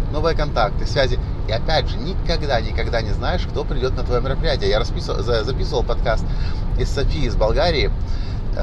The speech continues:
Когда, э, на мой мастер-класс в Тбилиси пришла девушка, женщина, Тамара. И Тамара? Тамара. И на следующий день оказалось, что она владелица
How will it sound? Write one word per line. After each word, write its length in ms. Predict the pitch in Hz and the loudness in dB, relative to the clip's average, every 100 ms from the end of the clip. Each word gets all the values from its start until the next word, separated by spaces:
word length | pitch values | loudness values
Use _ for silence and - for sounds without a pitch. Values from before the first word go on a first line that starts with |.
| - | -2
Когда, 580 | 120 - 127 113 101 92 | -2 2 4 6 4 2
э, 440 | 95 98 101 95 95 | 0 -2 -2 -2 0
на 160 | 127 139 | 0 2
мой 180 | 143 | 2
мастер-класс 520 | 127 123 139 123 117 113 | 2 2 0 2 0 0
в 100 | - | -2
Тбилиси 560 | 135 107 - 120 101 - - - 127 | 0 0 -2 -2 -2 -2 -2 -2 -2
пришла 520 | 131 - 151 135 - - - - - 147 | -2 0 0 2 0 -2 -4 -4 -2 -2
девушка, 500 | 143 120 104 107 104 | 0 0 0 -4 -2
женщина, 540 | 185 113 - 92 92 - - - - - - - - - - | 0 0 -4 -2 -4 -4 -4 -4 -4 -4 -6 -6 -6 -6 -2
Тамара. 520 | 143 139 104 95 92 - - - - - - - - - - - - - - | 0 2 0 2 0 -2 -4 -6 -6 -6 -4 -4 -4 -4 -4 -4 -4 -6 -4
И 440 | 139 143 143 143 143 127 - - - | -2 -2 0 0 0 -4 -4 -4 -2
Тамара? 260 | 165 190 - - - - - - - | -2 -2 -2 -4 -6 -6 -4 -4 -4
Тамара. 420 | 117 95 95 87 - - - - | 0 2 0 -2 -6 -4 -4 -4
И 60 | 135 | -2
на 80 | 147 | -2
следующий 360 | 170 156 - | 0 0 -2
день 220 | 156 190 - - | 0 0 0 -2
оказалось, 480 | 127 139 147 180 147 | -2 0 0 0 0
что 180 | - 131 | 0 0
она 240 | 143 143 123 104 131 | 0 -2 -2 -4 0
владелица 680 | 127 110 185 190 123 - | 0 2 0 0 -2 -2